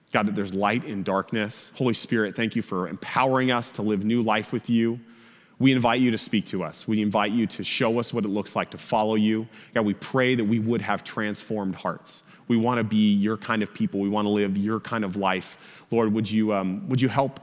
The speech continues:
um, help us to be that kind of people? And would you show us what it looks like? We pray, God, that your word, um, would, would go into our hearts, not only our heads, but our hearts, so that we're transformed to be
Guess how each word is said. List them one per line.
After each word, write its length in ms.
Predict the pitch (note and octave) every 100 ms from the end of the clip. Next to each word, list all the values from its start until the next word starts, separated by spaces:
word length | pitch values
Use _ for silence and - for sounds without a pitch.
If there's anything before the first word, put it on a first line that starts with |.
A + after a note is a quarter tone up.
| -
um, 440 | A#2+ G2+ F#2+ F#2 -
help 240 | C#3 C#3+
us 200 | B2 - -
to 180 | -
be 120 | A2+ A2+
that 160 | A2
kind 100 | G#2+
of 80 | G2+
people? 260 | A#2 D#2+ D2+ - - - - - - -
And 140 | A#2
would 100 | A#2
you 80 | G#2+
show 280 | - G#2+ G#2+
us 120 | -
what 80 | G2
it 60 |
looks 240 | F#2 G#2+ -
like? 280 | G#2 G2 - - - -
We 80 | A2+
pray, 280 | - G#2
God, 200 | G2+ G2+
that 80 | F#2+
your 160 | F2+ F#2
word, 520 | F#2 G2+ G2+ G2 B2 -
um, 420 | F#2+ F2+ F2 F2 -
would, 520 | G#2 G2+ F#2 F2 -
would 160 | G#2 F#2+
go 160 | A2
into 200 | G#2+ -
our 100 | G2+
hearts, 380 | F2 A#2+ F#3+ -
not 180 | A2+ F#2+ - A#2
only 300 | A#2+ B2+ A#2
our 100 | G2+
heads, 380 | A2 G#2+ A#2
but 180 | - G2+
our 160 | - F#2
hearts, 380 | - G#2+ A2+ -
so 60 |
that 60 | F#2+
we're 120 | F#2
transformed 640 | - G#2 G2 - G#2 G2
to 80 | -
be 280 | F#2 F2+ F2